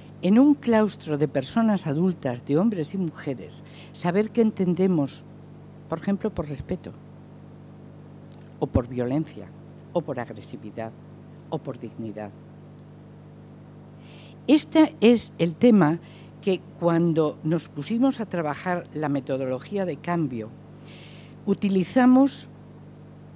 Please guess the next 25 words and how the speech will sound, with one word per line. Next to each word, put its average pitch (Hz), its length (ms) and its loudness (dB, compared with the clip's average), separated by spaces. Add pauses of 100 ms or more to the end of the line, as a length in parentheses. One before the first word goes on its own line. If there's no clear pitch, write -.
(760)
con 196 260 8
mucha 302 680 6
lentitud 220 680 2 (380)
porque 190 360 4
era 214 260 4 (160)
un 254 220 10
proceso 208 680 -2 (200)
básico 214 600 0 (120)
en 165 160 2
el 143 120 -2
cambio. 117 380 -2 (920)
No 233 300 12
lo 320 180 12
que 240 160 4
decimos 190 840 2 (140)
es 185 180 0
lo 170 120 0
que 160 120 -4
hacemos, 147 520 -4 (140)
casi 139 240 -6
nunca. 143 300 0 (1900)
Decimos 262 540 4
que - 120 -6
lo 160 120 -2
hacemos, 135 580 -6